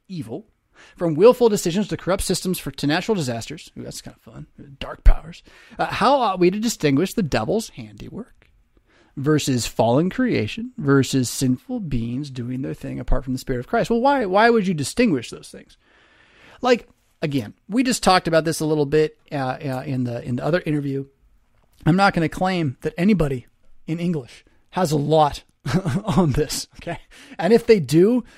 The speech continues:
I'm not sure you wanna listen to 'em, okay? Uh, but, uh, if I have seen anything in the scriptures with regard to how you fight the devil,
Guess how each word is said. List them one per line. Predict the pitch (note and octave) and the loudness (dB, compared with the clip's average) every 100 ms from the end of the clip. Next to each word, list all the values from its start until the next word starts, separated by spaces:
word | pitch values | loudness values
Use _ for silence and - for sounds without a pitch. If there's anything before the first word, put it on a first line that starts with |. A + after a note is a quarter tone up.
| - _ | -20 _
I'm | E3+ | 0
not | F#3 G#3 | 2 0
sure | - G#3+ | -2 -2
you | F#3+ F3+ | 0 0
wanna | F3+ E3+ | 0 0
listen | D#3+ D3 B2 | 0 -2 -6
to | A2 G#2+ | -8 -12
'em, | A#2+ _ _ | -18 _ _
okay? | C3+ E3 - _ - | -10 -10 -12 _ -6
Uh, | D3+ E3 | -6 -2
but, | D3 F#3 C3 _ _ _ _ _ _ _ | 2 2 2 _ _ _ _ _ _ _
uh, | B2+ A2+ G#2+ C3 _ _ _ _ _ _ _ _ _ _ _ _ | -6 -4 -6 -10 _ _ _ _ _ _ _ _ _ _ _ _
if | G#3 A#3+ F#3+ | -2 0 0
I | E3+ F#3+ F#3+ | 0 2 2
have | D#3+ A#2 | 2 -2
seen | - - G#3 F#3+ D3+ | -10 -2 0 4 4
anything | B2+ E3+ F3+ D#3 D3 | 4 2 0 2 2
in | C#3 B2+ B2 | 2 0 0
the | A2 | -2
scriptures | - D#3 B2 - - - - _ _ _ _ | -4 -6 -6 -12 -18 -20 -20 _ _ _ _
with | D3 C3 | -6 -4
regard | D3+ A#2+ D#3 E3 C3+ | -4 0 2 2 0
to | - C3+ A#2+ A#2 _ _ | -2 -2 -2 -8 _ _
how | - - G3+ | -10 -2 2
you | E3+ C#3+ | 2 0
fight | - F3+ E3+ D3 | 2 2 2 -2
the | B2 | -6
devil, | B2 B2+ B2+ | -4 -6 -6